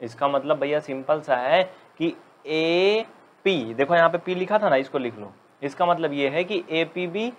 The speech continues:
and ये पूरा एबीएक्सवाई are on same base and between same parallel line। सेम बेस पर हैं दोनों, कौन?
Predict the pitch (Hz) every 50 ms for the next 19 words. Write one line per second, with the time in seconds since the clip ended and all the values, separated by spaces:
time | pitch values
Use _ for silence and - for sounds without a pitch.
0 | - - _ _ _ _ - 147 160 180 190 196 208 208 196 196 180 160 127 110
1 | 101 - - - - _ _ _ _ _ _ _ _ _ _ _ _ _ _ _
2 | _ - 143 151 156 156 202 220 202 151 135 - - 123 120 117 113 107 101 95
3 | - - - _ _ _ _ _ _ _ _ _ _ - 156 175 202 220 220 233
4 | 240 240 233 - - 190 208 233 247 226 202 208 220 240 220 - 190 - - 170
5 | 185 208 220 233 220 185 170 196 180 170 170 190 220 233 220 220 - 190 196 214
6 | 233 233 196 175 131 117 117 113 110 104 104 104 101 101 101 101 - - - 185
7 | 220 233 220 233 233 233 - - 220 208 208 233 - - 180 127 117 110 113 -
8 | 262 - 120 101